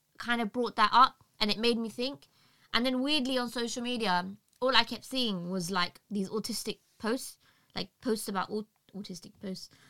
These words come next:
these posts about autism. And I never thought it would, 'cause I've actually dated somebody with autism, and, you know, <clears throat> I don't know, like, I don't never, like, I didn't really think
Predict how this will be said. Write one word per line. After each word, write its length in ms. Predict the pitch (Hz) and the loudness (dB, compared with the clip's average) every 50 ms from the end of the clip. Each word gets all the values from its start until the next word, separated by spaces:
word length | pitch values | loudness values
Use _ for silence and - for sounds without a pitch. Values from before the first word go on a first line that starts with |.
| _ _ - | _ _ -4
these 120 | 202 196 | -4 -4
posts 320 | - - 294 233 233 - | 0 2 2 2 2 2
about 240 | - 208 196 185 - | 0 2 2 2 2
autism. 500 | - 214 208 254 240 226 240 254 302 320 - _ _ _ _ _ _ _ _ _ _ _ _ _ _ _ - | 2 0 0 0 0 0 -2 -2 -4 -6 -10 _ _ _ _ _ _ _ _ _ _ _ _ _ _ _ 0
And 120 | - 254 269 | 6 8 8
I 60 | 285 | 10
never 180 | 311 349 339 311 | 8 8 6 4
thought 220 | - - 277 240 | 2 2 0 0
it 60 | 240 254 | 2 0
would, 120 | 285 277 | -2 -2
'cause 160 | - - 247 240 | -4 -4 0 2
I've 140 | 254 254 | 4 4
actually 260 | 277 285 269 - 269 240 | 4 2 0 -4 -2 2
dated 280 | 247 254 254 226 208 | 2 2 2 2 -2
somebody 280 | - 220 202 202 190 190 | -4 -4 -2 -2 -2 -2
with 120 | 185 185 | -2 -2
autism, 480 | 185 180 180 - 190 180 202 185 180 180 | -4 -4 -4 -4 -6 -6 -4 -4 -4 -4
and, 180 | 180 180 175 165 - - _ - - - _ _ _ | -4 -4 -6 -6 -10 -16 _ -20 -20 -20 _ _ _
you 100 | - 202 | -2 0
know, 240 | 196 226 - 180 - - | 0 0 -2 -4 -8 -10
<clears throat> 80 | - - | -8 -8
I 60 | 233 247 - - | -8 -6 -4 0
don't 1600 | 277 262 240 208 185 170 - _ _ _ _ _ _ _ - - _ _ _ _ _ _ _ _ _ - - 494 523 539 539 605 587 523 | 2 4 4 4 2 -2 -4 _ _ _ _ _ _ _ -20 -20 _ _ _ _ _ _ _ _ _ 2 2 2 4 2 2 4 6 6
know, 160 | 415 262 233 214 | 6 6 6 4
like, 260 | 208 202 208 - - _ _ _ _ _ - - | 4 4 2 -2 -12 _ _ _ _ _ -8 -4
I 80 | - 440 | -2 -2
don't 200 | 427 403 403 392 | 0 -2 0 2
never, 280 | 392 392 370 359 370 | 2 2 2 0 -2
like, 300 | 359 359 359 349 330 311 | 0 4 4 4 4 6
I 100 | 311 330 | 4 2
didn't 260 | 330 359 339 330 320 | 0 0 -4 -6 -6
really 240 | 311 320 320 294 285 | -4 -4 -4 -4 -6
think 360 | 269 - - 311 294 254 226 | -6 -2 0 0 0 0 -2